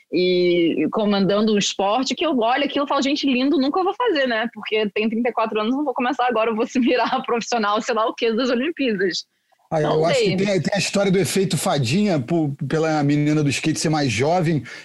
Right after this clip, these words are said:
Speaker 2: eu acho que te-, tem, tem, proporciona e-, essa possibilidade da, da garotada se inserir nesse contexto e, e querer praticar algo que parecia exótico a, a,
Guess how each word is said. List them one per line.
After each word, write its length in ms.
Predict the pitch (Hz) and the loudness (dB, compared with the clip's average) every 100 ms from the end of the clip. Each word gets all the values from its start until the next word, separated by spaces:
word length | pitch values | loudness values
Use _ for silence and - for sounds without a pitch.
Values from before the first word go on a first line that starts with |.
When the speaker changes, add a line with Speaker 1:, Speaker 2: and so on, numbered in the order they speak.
| - | -2
Speaker 2:
eu 100 | 151 | 0
acho 220 | 151 - | 0 0
que 100 | 175 | -2
te-, 160 | 123 175 | -2 -2
tem, 480 | 117 156 165 165 139 | -2 0 0 0 -2
tem, 420 | 123 151 147 127 | -2 0 0 -2
proporciona 800 | 127 143 147 151 - 175 196 202 | -2 -2 0 -2 -2 0 0 2
e-, 400 | 180 147 143 120 143 | 0 0 0 0 -2
essa 220 | - 127 | -2 -2
possibilidade 880 | 160 - 151 160 143 135 123 104 - - - - | -2 0 0 2 2 2 0 -2 -8 -18 -12 -6
da, 160 | 139 - | -6 -4
da 160 | 151 139 | -2 0
garotada 800 | 127 175 202 - 175 175 196 196 | 0 0 0 -2 0 0 2 0
se 140 | - | 0
inserir 400 | 180 - 170 151 | 0 0 0 2
nesse 180 | 170 151 | 2 0
contexto 600 | - 156 120 165 170 196 | -2 -2 0 0 0 0
e, 140 | 185 160 | 0 -2
e 40 | |
querer 220 | - 156 | -2 -2
praticar 440 | 131 160 - - 165 | 0 -2 -4 -2 0
algo 200 | 165 160 | 0 0
que 180 | 170 151 - - | -2 -6 -8 -4
parecia 380 | 160 151 - 160 | -2 0 0 -2
exótico 540 | 131 143 147 - 165 | 0 0 0 -2 -2
a, 220 | 143 139 | 0 0
a, 100 | 127 | -4